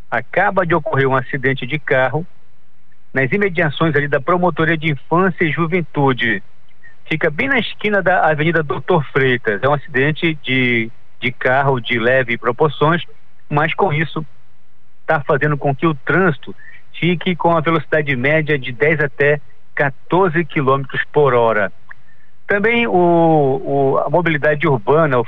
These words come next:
fluxo de veículos está travado na Avenida Duque de Caxias, no sentido da Avenida Doutor Freitas,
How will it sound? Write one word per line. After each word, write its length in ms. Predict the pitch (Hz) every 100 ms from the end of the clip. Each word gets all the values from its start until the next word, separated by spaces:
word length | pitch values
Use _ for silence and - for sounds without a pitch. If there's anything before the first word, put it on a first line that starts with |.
| -
fluxo 380 | 113 - - 131
de 160 | 127
veículos 540 | 123 123 165 151 123 113
está 580 | 117 - 139 131 120 -
travado 720 | 165 185 113 123 143 156 160 - - - - - -
na 300 | 127 135 135
Avenida 540 | - 160 151 160 143
Duque 280 | 123 214 190
de 120 | 165
Caxias, 520 | 156 135 - 156 165 127
no 140 | 165
sentido 380 | 156 143 160 151
da 140 | 143
Avenida 280 | 131 139 143
Doutor 460 | 123 196 - 165 127
Freitas, 420 | - 156 160 165